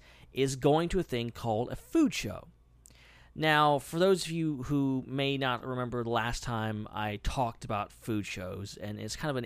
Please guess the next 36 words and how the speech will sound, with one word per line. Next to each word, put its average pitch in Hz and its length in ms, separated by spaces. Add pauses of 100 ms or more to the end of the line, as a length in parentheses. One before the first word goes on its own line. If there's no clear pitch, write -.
ambiguous 117 560
title, 107 380
so, 104 240
and 104 360
it's 107 160
kind 117 160
of 107 120
a 101 160 (200)
industry 131 480
thing. 98 360
So 110 260 (500)
basically 233 480
the 180 140
whole 170 200
concept 143 680
is 117 420 (280)
that 120 80
you 131 120
go 170 220
to 202 60
this 180 160
place, 123 360
if 120 120
you've 131 80
ever 180 100
been 180 200
to 156 200
a 147 100
convention, 123 1000 (180)
a 107 400 (320)
comic 131 300
convention, 110 380
whatever. 101 480 (480)
Um, 120 540 (340)
you 143 100
know 107 220